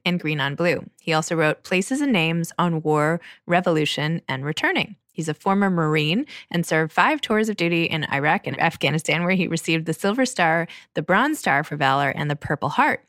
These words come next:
His work has been published in The New Yorker, The New York Times Magazine, The Atlantic, and many other publications.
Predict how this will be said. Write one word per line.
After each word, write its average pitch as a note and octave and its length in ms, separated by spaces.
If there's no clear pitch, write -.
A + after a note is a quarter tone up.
His E3 160
work D3+ 200
has D3+ 120
been D#3+ 160
published D#3+ 380
in D#3+ 80
The D3+ 80
New D3 80
Yorker, E3+ 480
The - 80
New E3+ 80
York E3 220
Times D3+ 260
Magazine, G#3 480
The E3+ 100
Atlantic, D#3 400
and D#3+ 120
many D3+ 200
other D3 160
publications. D3 800